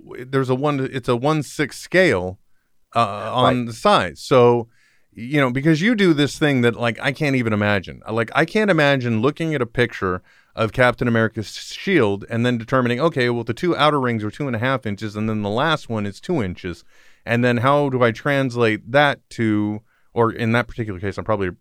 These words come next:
Speaker 1: speaking about the actual foam craft. Um,
Speaker 2: Yeah, that's fine.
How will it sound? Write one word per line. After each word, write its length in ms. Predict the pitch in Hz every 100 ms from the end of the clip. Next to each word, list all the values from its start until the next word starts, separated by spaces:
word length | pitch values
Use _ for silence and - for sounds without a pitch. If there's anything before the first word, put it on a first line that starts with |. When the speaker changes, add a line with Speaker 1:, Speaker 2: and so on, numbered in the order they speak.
| - -
Speaker 1:
speaking 340 | - 117 107
about 200 | 92 90
the 120 | 95
actual 400 | 95 - 85 76 -
foam 280 | 110 110
craft. 500 | - 90 82 82 - _ _ _ - -
Um, 180 | 110 107
Speaker 2:
Yeah, 100 | 143
that's 140 | 170
fine. 200 | - 95